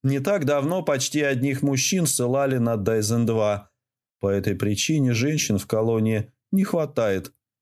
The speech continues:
Не то чтобы сильно и заметно, но вполне достаточно,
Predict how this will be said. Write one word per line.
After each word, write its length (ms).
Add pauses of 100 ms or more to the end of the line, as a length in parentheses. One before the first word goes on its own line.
(320)
Не 180
то 240
чтобы 360
сильно 380
и 80
заметно, 800 (260)
но 220
вполне 420
достаточно, 1000